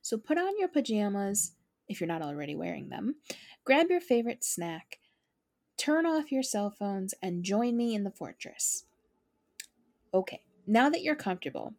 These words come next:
let me introduce myself. I'm Genevieve, but you can call me Jen. I'm a proud introvert filled with anxiety and phobias.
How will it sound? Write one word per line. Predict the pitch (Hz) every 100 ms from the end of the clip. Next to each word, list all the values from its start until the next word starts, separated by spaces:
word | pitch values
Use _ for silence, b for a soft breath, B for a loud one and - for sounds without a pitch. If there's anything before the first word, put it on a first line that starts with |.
| _
let | 214
me | 233 262
introduce | 254 - 190 -
myself. | - - - - - B B B B -
I'm | 185 240
Genevieve, | 320 269 208 190 208 -
but | 202 -
you |
can | 196 190
call | 180 175
me | 233
Jen. | - 165 - 220 B B -
I'm | 202
a | 208
proud | - - 170 185 277
introvert | 294 277 262 226 226 -
filled | - 240 220 202
with | 190
anxiety | - 190 190 190 202 220 233 240
and | 311 330
phobias. | 196 175 160 180 208